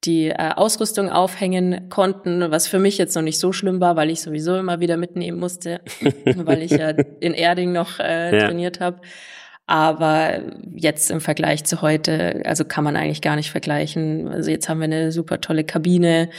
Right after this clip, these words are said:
Speaker 1: wir können ins Fitnessstudio, wenn wir wollen, also Kooperationen, ähm, und ja.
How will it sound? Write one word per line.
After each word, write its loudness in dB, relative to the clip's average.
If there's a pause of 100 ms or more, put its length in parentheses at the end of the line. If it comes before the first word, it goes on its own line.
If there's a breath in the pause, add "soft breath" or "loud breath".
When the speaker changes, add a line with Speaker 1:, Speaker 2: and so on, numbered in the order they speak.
(280 loud breath)
Speaker 1:
wir 2
können 2
ins 0
Fitnessstudio, 2
wenn 2
wir 2
wollen, 2
also -4
Kooperationen, 0 (420 loud breath)
ähm, -2
und -2 (340)
ja. -4